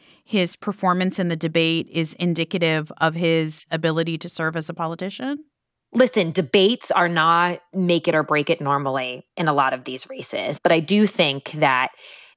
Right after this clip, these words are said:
Speaker 2: this was a really big moment for Fetterman to show the world that he is ready. And he struggled. And that's something that they're gonna have to reckon with. And, and it also comes at a time when this race is very close, and it's going to be one of the deciders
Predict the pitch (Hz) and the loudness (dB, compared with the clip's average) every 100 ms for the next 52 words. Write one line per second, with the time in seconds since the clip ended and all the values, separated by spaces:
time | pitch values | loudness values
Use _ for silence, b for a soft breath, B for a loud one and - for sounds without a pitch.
0 | _ 185 - 170 160 143 156 156 151 147 | _ 2 2 0 0 2 4 4 2 0
1 | 151 147 143 123 135 - 123 131 123 127 | 0 0 -2 -4 -4 -2 -2 -2 -6 -10
2 | 131 - - - 147 143 - 156 139 131 | -10 -12 -4 2 2 2 4 4 4 2
3 | 135 131 123 131 147 131 - 131 120 110 | 4 4 2 -2 -2 -4 -2 -2 -2 -8
4 | 139 B B - 160 139 143 147 - 208 | -12 B B -2 0 0 -2 -8 0 0
5 | - 269 - - - 160 160 147 - - | 2 2 0 -4 -2 0 2 -2 -2 -4
6 | 151 156 147 139 139 _ 165 151 143 147 | -2 -2 -2 -2 -2 _ 0 2 2 0
7 | - 143 165 170 143 135 151 143 - 156 | 0 0 0 0 0 0 0 -2 0 2
8 | 180 240 190 160 143 147 139 143 135 139 | 2 2 0 0 0 0 0 -2 -4 -6
9 | - 156 139 131 135 B B B B - | -2 2 2 0 -6 B B B B -6
10 | 170 175 180 175 143 139 143 135 127 - | -2 2 2 2 -4 0 0 0 -6 -2
11 | 139 127 135 151 143 - 185 165 151 147 | 0 0 -2 -2 -2 0 2 2 0 -2
12 | 147 151 143 139 143 147 135 139 135 131 | -2 0 0 2 2 0 -2 -2 0 0
13 | 127 127 117 123 147 | 0 -2 -4 -6 -8